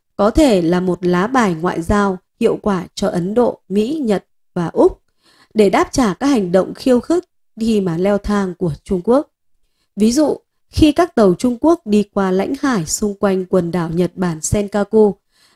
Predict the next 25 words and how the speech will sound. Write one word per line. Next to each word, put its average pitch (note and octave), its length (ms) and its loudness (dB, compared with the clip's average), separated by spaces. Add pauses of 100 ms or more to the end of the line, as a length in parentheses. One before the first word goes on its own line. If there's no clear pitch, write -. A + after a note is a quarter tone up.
(640)
các F4 200 2
tàu G#3+ 160 4
chiến F#3+ 300 0
Nhật C4+ 220 2
Bản F3 360 -2
có E3 140 -4
thể G#3+ 200 0
đáp B3+ 280 -2
trả G3 280 -2
bằng E3 220 -4
các C4 200 -6
chuyến F3+ 280 -2
thăm G#3 220 0
thân G#3 260 0
thiện A3 320 -2
tới E3+ 180 -2
một A#3+ 260 -4
cảng F3 280 -4
Đài E3+ 180 -2
Loan, F#3+ 300 0 (480)
vì G#3+ 180 2
Trung B3+ 220 -4
Quốc D#4+ 240 0
tuyên G#3+ 220 0
bố F#3+ 300 2